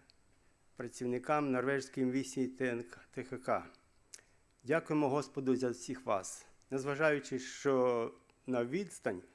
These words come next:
ми, ви є з нами і підтримуєте нас. Чому взагалі люди приходять до храму? Колись приходили і в наш час.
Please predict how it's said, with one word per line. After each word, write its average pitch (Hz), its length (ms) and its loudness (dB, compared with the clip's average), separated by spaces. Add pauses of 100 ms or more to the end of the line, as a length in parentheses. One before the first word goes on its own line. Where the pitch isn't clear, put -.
(400)
ми, 147 500 2
ви 127 180 0
є 147 180 2
з 127 80 -6
нами 101 360 0 (200)
і 127 100 -4
підтримуєте 123 720 -2
нас. 98 420 -6 (1200)
Чому 233 340 2
взагалі 196 440 4
люди 175 220 0
приходять 143 640 -2 (260)
до 117 160 -6
храму? 101 400 0 (2500)
Колись 120 380 -6
приходили 131 600 -4
і 98 180 -8
в 95 40 -8
наш 113 320 -6
час. 120 380 -4